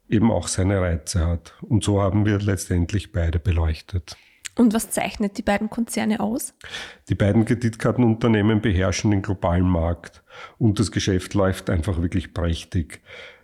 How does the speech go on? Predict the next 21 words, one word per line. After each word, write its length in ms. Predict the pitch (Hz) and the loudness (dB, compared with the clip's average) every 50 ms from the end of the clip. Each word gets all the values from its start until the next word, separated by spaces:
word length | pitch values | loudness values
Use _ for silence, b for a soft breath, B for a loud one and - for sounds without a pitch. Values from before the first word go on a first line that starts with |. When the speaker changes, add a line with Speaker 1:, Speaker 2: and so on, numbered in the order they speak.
| B B - | B B -2
Speaker 1:
Die 60 | 139 | 0
beiden 320 | - 107 92 90 90 104 | 0 2 2 2 2 2
U-S-Riesen 800 | 107 98 95 95 95 - - 117 110 113 110 104 101 120 117 110 | 2 4 2 0 0 -2 -2 0 0 2 2 2 0 0 0 0
bieten 300 | 113 113 104 - - 107 | 0 -2 -2 0 0 0
scheinbar 400 | 101 - 98 95 92 107 - - | 2 2 2 2 2 0 0 0
alles, 340 | 92 87 98 107 110 101 - | 0 2 2 2 0 0 0
was 160 | 110 95 - | -2 -2 -2
das 300 | - - 113 92 - - | -2 -4 -4 -4 -2 -2
Herz 260 | 95 92 87 - - | -2 -2 -2 -4 -6
begehrt. 640 | - - 98 - - 95 87 85 87 85 85 - - - | -6 -6 -6 -4 -2 -2 0 0 0 -2 -4 -8 -10 -4
Weltweite 480 | 98 95 95 95 110 113 107 - - 98 | -2 0 0 2 2 0 0 0 0 0
Marktführerschaft, 1000 | 92 92 104 107 - - - - 120 110 113 104 - 117 107 107 101 - - - | 0 0 0 -2 -6 -10 -6 -2 -2 0 0 -2 0 0 -2 -2 -2 -4 -10 -10
Stabilität 880 | - - 98 90 101 95 90 90 - - - 95 95 107 - - - | -4 -2 -2 0 0 0 0 0 -2 0 0 2 2 2 0 -2 -4
und 180 | 120 101 90 - | -2 -2 -2 -2
Sicherheit, 680 | - - 110 - - - 113 98 101 104 107 104 - - B B B B B | -2 -4 -4 -4 -2 -2 0 0 2 0 0 -2 -6 -12 B B B B B
aber 220 | - 110 98 101 | -2 0 2 2
auch 140 | 101 92 - | 2 2 2
hohe 200 | - 101 95 92 | 2 2 2 2
Profitabilität, 1120 | 87 - 98 98 - - 117 - 101 95 98 113 101 104 101 - - 107 98 101 95 - - | 2 0 -2 -2 -2 -4 -4 -2 0 0 2 0 0 0 -2 -2 -2 0 0 -2 -2 -4 -4
gutes 400 | - 113 107 - - 107 85 92 | -2 -2 0 0 0 -4 -2 0
Wachstum 760 | 95 90 92 90 - - - - 117 113 110 113 120 110 | 0 0 0 -2 -6 -10 -8 -4 -2 0 0 0 -2 -6